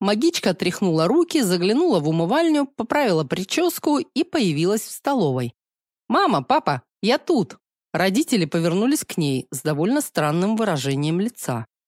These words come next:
«Что такое?» удивилась Радмила. «Руки я помыла».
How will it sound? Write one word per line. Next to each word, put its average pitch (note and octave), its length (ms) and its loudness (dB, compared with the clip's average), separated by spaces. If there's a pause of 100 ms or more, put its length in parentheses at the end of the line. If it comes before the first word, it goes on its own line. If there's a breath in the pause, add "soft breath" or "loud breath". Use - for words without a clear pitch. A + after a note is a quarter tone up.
(400)
«Что - 300 -2
такое?» E4 560 0 (300)
удивилась G3 560 0
Радмила. C3+ 600 -2 (340)
«Руки D#3+ 340 0
я G#3 140 2
помыла». D#4 560 2